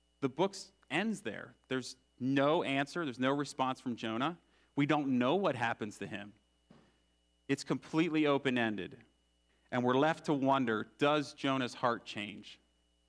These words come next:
Right? But all we know is that the story ends with God still sitting with Jonah. <laughs>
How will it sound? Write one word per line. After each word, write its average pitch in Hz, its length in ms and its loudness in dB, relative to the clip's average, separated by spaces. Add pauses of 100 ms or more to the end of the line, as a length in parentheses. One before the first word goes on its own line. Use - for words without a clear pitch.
(1400)
Right? 113 260 0 (720)
But 139 160 0
all 180 260 4
we 190 140 0
know 127 500 2 (220)
is 117 140 -4
that 123 120 -4
the 117 60 -6
story 147 420 0
ends 127 260 -2
with 113 260 -8
God 135 500 2
still 135 720 0
sitting 123 640 0
with 110 200 -8
Jonah. - 360 -12 (240)
<laughs> - 20 -14